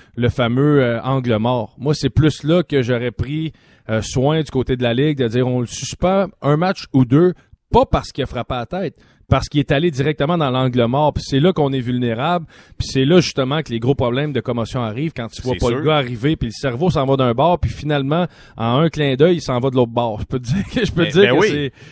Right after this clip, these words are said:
Speaker 1: c'est, fait que moi, c'est, le message, je l'aurais passé plus face au blindside que au fait qu'on, oui, parce que c'est débattable, là. Tu sais, la mise en échec, le premier coup, quand je l'ai vu, j'ai dit, ben, le point de contact de départ, c'est quand même le chest.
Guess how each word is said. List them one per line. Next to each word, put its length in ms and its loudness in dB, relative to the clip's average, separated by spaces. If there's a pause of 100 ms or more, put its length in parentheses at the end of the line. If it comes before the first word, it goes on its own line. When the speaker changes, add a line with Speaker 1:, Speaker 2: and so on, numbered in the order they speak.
(120)
Speaker 1:
c'est, 240 0
fait 160 0
que 180 -12
moi, 220 4
c'est, 240 -4 (240)
le 100 4
message, 380 2
je 80 4
l'aurais 260 0
passé 540 -4 (260)
plus 340 6
face 300 -2
au 60 -6
blindside 840 -2 (320)
que 200 4
au 180 4
fait 240 0
qu'on, 440 -2
oui, 160 0
parce 180 -4
que 240 0 (180)
c'est 180 -4
débattable, 560 0
là. 160 0
Tu 60 -18 (160)
sais, 100 -2
la 120 2
mise 180 2
en 80 0
échec, 300 -2
le 120 2
premier 240 2
coup, 120 -6
quand 120 0
je 80 -6
l'ai 80 -2
vu, 80 -4
j'ai 80 -10
dit, 60 -18
ben, 360 -10 (520)
le 120 -4
point 260 -2
de 80 -8 (140)
contact 460 0
de 60 0
départ, 340 0
c'est 100 -12
quand 140 -4
même 140 -2
le 80 0
chest. 340 -10